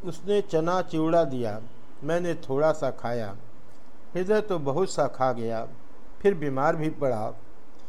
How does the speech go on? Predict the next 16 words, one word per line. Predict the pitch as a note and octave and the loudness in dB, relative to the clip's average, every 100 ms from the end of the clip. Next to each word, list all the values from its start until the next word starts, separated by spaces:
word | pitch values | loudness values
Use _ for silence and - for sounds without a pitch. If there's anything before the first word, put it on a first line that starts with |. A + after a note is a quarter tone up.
| - - - | -6 -4 0
वे | E3+ G3+ | 4 6
लोग | G#3 G3 | 6 4
सिद्धावस्था | - D#3+ C#3+ F3 F3 D3 - E3+ E3 | 0 -4 0 2 2 0 0 2 2
को | E3 D3 | 0 -2
सहज | - C#3 F3+ F3 | -2 2 2 2
अवस्था | D#3 C3 - C#3 | -2 -2 -2 -2
कहते | C3+ B2 A2 A2+ | -2 -4 -4 -4
हैं। | G#2 G2+ - - - - - - - | -4 -4 -4 -4 -6 -6 -6 -4 -2
एक | D3+ F#3+ E3+ | 2 2 2
दर्जे | D#3 D#3 D#3+ F3 | 0 0 0 -2
के | F3 E3 | -2 -2
आदमी | C3 A#2+ B2 D3+ | 0 0 -2 -2
हैं, | D3 D3+ D3+ D3+ - - - - - | -2 -2 -2 -4 -4 -6 -6 -6 -4
वे | C#3 F3+ | -2 0
सहज | E3+ C#3+ B2+ E3+ | 0 -2 0 0
सहज | D3 - C#3 C#3+ | -2 -2 0 0